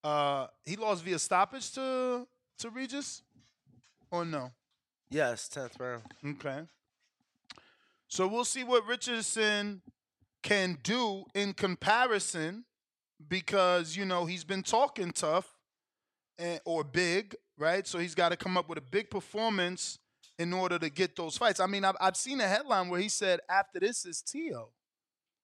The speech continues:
Speaker 1: Like, we, we knocking on Tio's door, something like that was the headline. So, you know, I mean, if those are the type of fights he wants, he's gotta really separate himself from a Jose Cepeda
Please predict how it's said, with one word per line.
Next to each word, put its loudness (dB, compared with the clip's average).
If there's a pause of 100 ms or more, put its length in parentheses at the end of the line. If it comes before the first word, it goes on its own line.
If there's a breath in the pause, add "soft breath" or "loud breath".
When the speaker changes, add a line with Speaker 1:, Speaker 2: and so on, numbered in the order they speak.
(140)
Speaker 1:
Like, -10
we, -10
we -6
knocking 2
on -4
Tio's -2
door, -2
something -4
like -4
that -2
was -10
the 0
headline. 0
So, -6 (440 soft breath)
you -6
know, 2
I 6
mean, -2
if -6
those -6
are 2
the -4
type 0
of -12
fights -2
he -8
wants, 0
he's -8
gotta 2 (420)
really 0
separate -2
himself 0
from -8
a -4
Jose 0
Cepeda 0